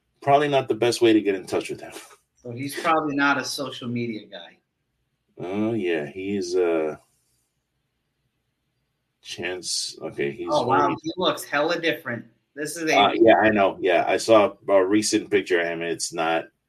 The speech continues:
Speaker 1: that's not even the one that I saw. Uh, that actually looks better than what I saw. I saw a picture of him, and he, I'm,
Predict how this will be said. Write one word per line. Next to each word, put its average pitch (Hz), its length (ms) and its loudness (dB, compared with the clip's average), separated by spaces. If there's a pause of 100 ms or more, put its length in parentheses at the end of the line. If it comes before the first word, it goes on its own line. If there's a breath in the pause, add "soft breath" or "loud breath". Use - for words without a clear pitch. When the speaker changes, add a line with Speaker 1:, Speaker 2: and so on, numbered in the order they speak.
(680)
Speaker 1:
that's 92 220 2
not 104 120 4
even 95 180 0
the 85 100 -2
one 82 140 -2
that 78 100 0
I 76 100 -2
saw. 71 300 -4 (300)
Uh, 73 400 0 (160)
that 82 160 2
actually 82 400 0
looks 76 240 -6
better 82 340 0
than 73 160 -6
what 73 100 -4
I 76 100 -4
saw. 69 260 -8 (840)
I 82 140 2
saw 85 240 0
a 82 60 -2
picture 82 280 -2
of 78 60 -8
him, 80 220 -4
and 78 120 -8
he, 78 380 -6
I'm, - 180 -8